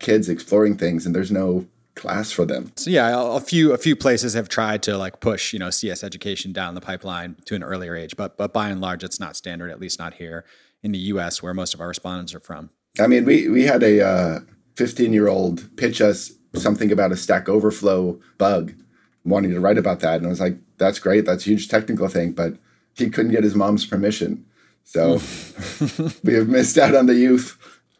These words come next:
Speaker 2: Yeah, I'll have to use a pseudonym. I guess, you know, the, the sort of perspective that, that this gives me also is that it really feels like we're entering, like, a, not a new age of the internet or anything, but, like,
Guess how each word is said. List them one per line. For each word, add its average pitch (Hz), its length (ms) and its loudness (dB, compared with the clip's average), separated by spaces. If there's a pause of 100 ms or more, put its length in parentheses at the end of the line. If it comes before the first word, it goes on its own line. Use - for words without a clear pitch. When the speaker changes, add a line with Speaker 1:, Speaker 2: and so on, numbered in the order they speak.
(140)
Speaker 2:
Yeah, 110 160 0
I'll 104 80 0
have 104 100 -6
to 107 80 -4
use 92 100 -4
a 95 60 -4
pseudonym. 95 400 -4 (240)
I 143 100 2
guess, 147 320 0
you 147 80 -2
know, 123 240 0 (240)
the, 135 320 0
the 127 140 -2
sort 139 200 2
of - 160 -2
perspective 131 600 -2
that, 117 260 -2
that 117 140 -2
this 127 160 -4
gives 117 240 -2
me 117 320 -2
also 120 360 0
is 107 280 -4
that 104 340 -6 (320)
it 113 100 -10
really 156 240 2
feels 139 320 2
like 127 160 -4
we're 123 100 -2
entering, 117 580 -2
like, 101 220 -6
a, 90 340 -8 (200)
not 147 140 -2
a 113 60 -2
new 110 240 0
age 104 340 -4
of 98 140 -6
the 95 180 -12
internet 131 300 -2
or 110 60 0
anything, 107 260 -4
but, - 180 -8
like, 101 240 -6